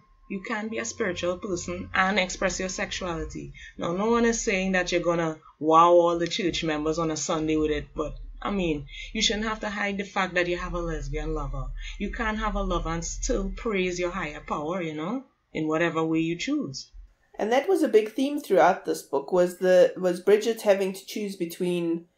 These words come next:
Speaker 2: um, well, not choose, but having to sort of battle this, this war, because as a vicar, she couldn't be an out lesbian and, and she had to be celibate, whereas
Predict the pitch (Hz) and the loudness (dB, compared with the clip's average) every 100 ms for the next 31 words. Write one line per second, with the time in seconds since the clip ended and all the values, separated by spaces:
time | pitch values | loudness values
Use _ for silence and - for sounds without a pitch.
0 | _ _ _ _ _ _ - 165 170 170 | _ _ _ _ _ _ -2 2 2 2
1 | 240 285 294 - 277 233 220 202 220 214 | 0 2 0 0 0 -2 0 2 2 2
2 | 233 - 214 202 196 190 196 208 185 175 | -4 -2 -2 -2 2 2 4 2 2 0
3 | - 170 180 - - 185 185 214 180 170 | -4 -4 -4 -4 -10 -2 4 8 8 6
4 | 180 196 185 185 - 190 196 190 165 196 | 2 2 2 2 0 6 6 4 -2 -2
5 | 196 185 170 165 185 - _ _ _ - | 0 4 6 6 2 -8 _ _ _ -16
6 | - 226 - 240 240 247 247 - - _ | -8 -8 4 4 4 -6 -6 -10 -12 _
7 | - _ _ _ _ _ _ 208 _ - | -20 _ _ _ _ _ _ -20 _ -4
8 | 226 247 - 196 - 190 190 180 180 180 | 0 2 4 4 4 2 2 2 2 2
9 | 170 170 165 165 - 160 160 165 - 170 | 2 4 4 0 0 -2 -2 -6 -2 0
10 | 165 170 190 196 220 185 175 170 - - | 0 2 0 0 -2 -4 -4 -6 -6 0
11 | 185 - - - - 180 175 165 165 170 | 2 2 -2 -10 -12 0 2 4 4 6
12 | 165 170 - | 4 2 -6